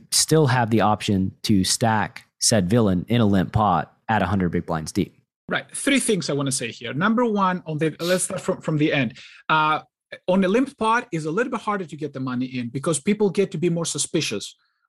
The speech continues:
Speaker 2: when you, you put a lot of money when there's little in the middle, right? So I've seen that again,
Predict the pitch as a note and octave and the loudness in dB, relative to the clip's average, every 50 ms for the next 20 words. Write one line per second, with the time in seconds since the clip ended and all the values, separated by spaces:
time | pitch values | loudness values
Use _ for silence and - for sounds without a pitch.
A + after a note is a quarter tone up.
0 | _ C3 D3+ D3+ C#3+ C3+ C#3 C3+ C3+ C#3 C3 C#3 B2+ C3+ D3+ D3 C#3 B2+ C3+ C3+ | _ -2 0 2 2 2 2 0 0 -2 -2 -2 0 2 2 2 2 2 2 2
1 | C3 C3 B2+ C3+ C3+ C3 B2+ B2+ B2 B2 B2+ C3+ C#3 C3 C3 B2+ A#2+ - C#3 C#3 | 2 2 0 0 2 2 0 0 0 -2 -2 -2 0 0 0 -2 -2 -2 0 0
2 | B2+ B2+ B2 B2+ A#2+ A#2+ A2+ A2 A2+ G2+ F#2 - - A#2 B2 C3 C3+ C#3 D3+ C3+ | 0 0 0 0 0 0 2 0 -2 -2 -4 -10 -6 -2 0 2 2 2 0 0
3 | - - F#3 F#3 F3 E3+ D#3 D3+ C#3+ F3 E3 D#3 C#3+ | 0 2 2 4 2 2 0 2 2 0 0 0 -2